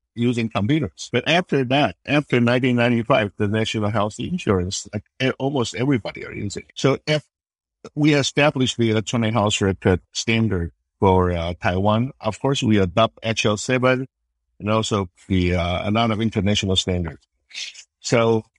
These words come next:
the National Health Insurance or, or the Ministry of Health, they decided they want to provide a make incentive for hospitals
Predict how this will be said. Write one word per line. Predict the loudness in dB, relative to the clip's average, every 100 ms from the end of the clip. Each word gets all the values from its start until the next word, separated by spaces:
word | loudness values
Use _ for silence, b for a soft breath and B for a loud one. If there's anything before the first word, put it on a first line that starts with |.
| _
the | 0 2
National | 2 2 2
Health | 2 0 0
Insurance | -4 -2 -2 -2 -2
or, | 0
or | 2
the | 2
Ministry | 4 4 2 2 0
of | 0
Health, | -4 -2 -2 -2
they | -4
decided | -2 -4 -2 0 -2 0
they | 0
want | 0 -2 -2
to | -4 -4 _ _ _
provide | -2 2 2 2
a | 0
make | 2 0 2
incentive | 2 2 2 2 2 0 0
for | -2 0
hospitals | 2 2 0 -4 -4 -4